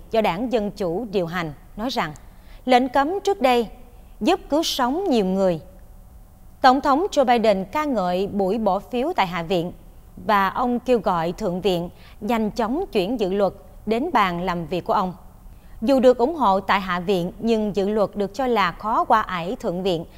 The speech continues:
vì sự phản đối của Đảng Cộng Hòa. Dự luật được thông qua với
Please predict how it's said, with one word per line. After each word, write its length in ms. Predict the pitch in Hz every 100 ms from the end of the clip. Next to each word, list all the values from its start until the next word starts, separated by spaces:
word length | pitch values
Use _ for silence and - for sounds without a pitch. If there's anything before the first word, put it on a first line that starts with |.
| - - - - -
vì 320 | 240 226 220
sự 200 | - 190
phản 240 | 220 185
đối 300 | 202 208 277
của 340 | 339 196 165 190
Đảng 320 | 208 156 233
Cộng 180 | 170 170
Hòa. 280 | 180 156 - - - - - - - - - - -
Dự 160 | 269
luật 240 | 269 262 226 - -
được 180 | 240 277
thông 160 | 311
qua 300 | 277 262 254
với 300 | 214 240 339